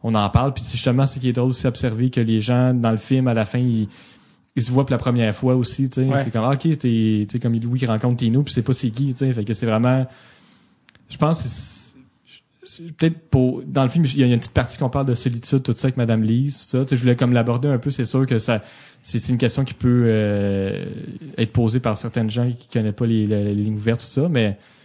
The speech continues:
Speaker 2: Y a-tu des sujets que t'as pas abordés dans le film que t'aurais aimé aborder ?
Speaker 1: Je penserais pas. Je pense que j'ai pas mal fait le tour, euh, de, du sujet. Tu sais, j'ai, j'ai, peut-être qu'il y aurait, il y a des sujets comme tu disais, la solitude, j'aurais peut-être plus poussé là-dedans, mais je voulais pas non plus que ça vienne un film dramatique. Je voulais
Speaker 2: Ouais,
Speaker 1: que ça
Speaker 2: je
Speaker 1: vienne,
Speaker 2: comprends.
Speaker 1: ça reste un film quand même, euh,
Speaker 2: Forcer la note.
Speaker 1: c'est ça. Puis je voulais pas que, tu sais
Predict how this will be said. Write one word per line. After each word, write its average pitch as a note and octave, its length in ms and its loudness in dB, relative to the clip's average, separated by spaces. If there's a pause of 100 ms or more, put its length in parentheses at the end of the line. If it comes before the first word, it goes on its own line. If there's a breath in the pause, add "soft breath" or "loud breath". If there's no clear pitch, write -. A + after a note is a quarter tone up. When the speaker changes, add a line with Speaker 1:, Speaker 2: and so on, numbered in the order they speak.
(200 soft breath)
Speaker 2:
Y F3 60 -4
a-tu C3+ 180 -4
des D3+ 100 2
sujets C#3+ 320 0
que E3 40 -20
t'as C#3+ 100 -2
pas C3+ 160 0
abordés B2+ 320 -4
dans F3 80 -4
le D3+ 60 -4
film F3+ 200 -6
que F3 80 -6
t'aurais D3 200 -4
aimé C#3+ 160 -4
aborder ? C#3 320 -6 (680 soft breath)
Speaker 1:
Je - 80 -18
penserais E3 320 2
pas. C3 280 4
Je C3 100 -2
pense F3+ 80 0
que F3+ 60 4
j'ai E3 60 4
pas C3 100 2
mal B2+ 100 4
fait D#3+ 200 0
le A#2+ 120 4
tour, C3+ 320 4
euh, G#2 540 2 (200)
de, - 400 -2
du G2+ 160 -8
sujet. A#2 520 2
Tu B2 60 -8
sais, B2+ 120 2
j'ai, G#2+ 400 0
j'ai, G#2 200 -8 (1120 soft breath)
peut-être G#2 360 -16
qu'il C#3+ 140 4
y C#3 60 6
aurait, A2+ 180 0
il A2+ 40 0
y A#2 40 2
a A#2 40 4
des A2 100 -2
sujets B2+ 260 2
comme A2 240 0
tu - 180 -14
disais, A#2 200 0
la A#2+ 80 4
solitude, - 280 2
j'aurais A2+ 200 2
peut-être B2 180 -2
plus B2+ 220 -4
poussé - 260 0
là-dedans, B2 300 2
mais E3 100 2
je A#2+ 40 -2
voulais A2+ 100 0
pas D#3 120 0
non C#3 160 2
plus C3+ 100 -2
que C#3+ 60 -2
ça B2 100 2
vienne B2+ 160 2
un A#2 60 4
film B2+ 180 -2
dramatique. A2+ 520 0
Je A#2 80 -10
voulais A2+ 120 0
Speaker 2:
Ouais, A#2+ 60 4
Speaker 1:
que B2 40 2
ça B2 100 2
Speaker 2:
je A2 60 2
Speaker 1:
vienne, B2+ 120 4
Speaker 2:
comprends. B2 140 -2
Speaker 1:
ça A#2 60 0
reste B2 160 0
un A#2 120 4
film C3+ 160 2
quand A2 160 2
même, A#2+ 220 4
euh, A2 140 4
Speaker 2:
Forcer G#2 220 -2
la B2 140 -8
note. A#2 180 -8
Speaker 1:
c'est A#2+ 60 2
ça. C#3+ 200 4
Puis A#2 100 -4
je B2 40 -2
voulais A#2 160 2
pas D#3 160 2
que, D3 60 -6
tu - 40 -6
sais B2 420 -4